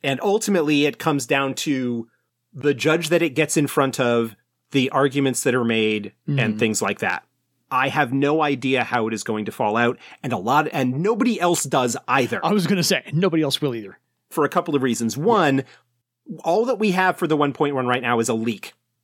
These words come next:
Speaker 2: Yeah.
Speaker 1: The official license has not been released.
Speaker 2: Nope.
Speaker 1: It is possible that the final version that comes out is going to be different.
Speaker 2: Mm-hmm.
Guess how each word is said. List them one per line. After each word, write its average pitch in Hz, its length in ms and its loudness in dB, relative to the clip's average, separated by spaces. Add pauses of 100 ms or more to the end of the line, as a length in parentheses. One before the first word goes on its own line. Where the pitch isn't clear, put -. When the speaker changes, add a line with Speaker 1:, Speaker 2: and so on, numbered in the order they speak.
(140)
Speaker 2:
Yeah. 139 160 2
Speaker 1:
The 143 180 2
official 220 800 0 (480)
license 143 720 -2
has 127 220 0
not 143 280 0
been 151 240 0
released. 160 580 0 (260)
Speaker 2:
Nope. 123 120 0
Speaker 1:
It 127 40 2
is - 120 -6
possible 208 800 0 (280)
that 143 380 -2
the 135 260 0 (520)
final 190 280 0
version 190 380 -2
that 175 100 -6
comes 180 300 -2
out 196 340 0 (480)
is 147 640 0 (360)
going 147 280 2
to 165 100 -2
be 147 140 0
different. 220 520 -2 (480)
Speaker 2:
Mm-hmm. 131 200 -4